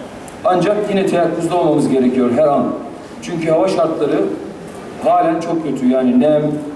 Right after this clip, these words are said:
sıfır, sıcaklık yüksek seyrediyor biliyorsunuz. O yüzden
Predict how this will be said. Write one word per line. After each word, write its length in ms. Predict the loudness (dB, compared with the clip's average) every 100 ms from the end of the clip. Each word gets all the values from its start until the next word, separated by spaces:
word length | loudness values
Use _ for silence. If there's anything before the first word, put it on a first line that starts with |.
| -12
sıfır, 480 | -4 -2 2 2 2 0 -6 -10 -14 -12
sıcaklık 500 | -6 0 0 0 -2 -2 -2
yüksek 420 | -2 0 2 0 -2 -8 -10 -10 -10 -10 -12 -12 -6
seyrediyor 640 | 0 2 2 4 4 4 0 -2 0
biliyorsunuz. 560 | 2 2 2 0 0 -2
O 100 | 2
yüzden 340 | 2 4 4